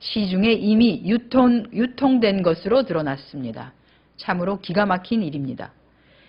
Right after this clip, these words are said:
이 차 피해가 전혀 없을 것이라는 것을 전제로 만들었던 지난 십일 발표한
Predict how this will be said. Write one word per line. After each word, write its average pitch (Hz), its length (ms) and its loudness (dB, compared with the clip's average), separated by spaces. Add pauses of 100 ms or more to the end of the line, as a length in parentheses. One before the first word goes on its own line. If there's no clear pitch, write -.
(540)
이 262 200 4
차 302 220 2
피해가 254 440 6
전혀 196 320 4
없을 180 460 2
것이라는 240 500 2
것을 196 280 2
전제로 202 540 0
만들었던 170 880 0 (600)
지난 190 360 0
십일 254 380 0
발표한 165 680 0